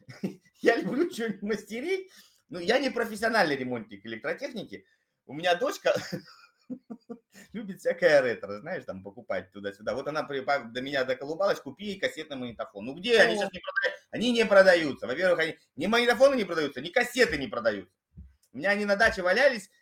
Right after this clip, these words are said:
Speaker 1: я маму спросила, она говорит: «Они там все уже за десять лет, морозы, не морозы». Ну, короче, они размагнитились.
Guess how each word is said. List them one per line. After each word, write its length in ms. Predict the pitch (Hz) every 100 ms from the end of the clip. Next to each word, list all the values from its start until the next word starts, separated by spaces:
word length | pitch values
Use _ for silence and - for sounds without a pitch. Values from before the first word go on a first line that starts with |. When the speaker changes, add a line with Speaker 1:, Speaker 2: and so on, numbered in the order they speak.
| _
Speaker 1:
я 120 | 156
маму 200 | 175 185
спросила, 460 | 175 180 190 262 233
она 100 | 180
говорит: 180 | 160 156
«Они 180 | 180
там 180 | 247 196
все 160 | 190 196
уже 220 | 180 170
за 80 | 156
десять 340 | 170 175 165 190
лет, 200 | 220 196
морозы, 460 | 170 196 208 175
не 80 | 165
морозы». 360 | 170 196 240 175
Ну, 140 | 196
короче, 240 | 208 208 196
они 160 | 196
размагнитились. 760 | 170 165 170 160 139 123 101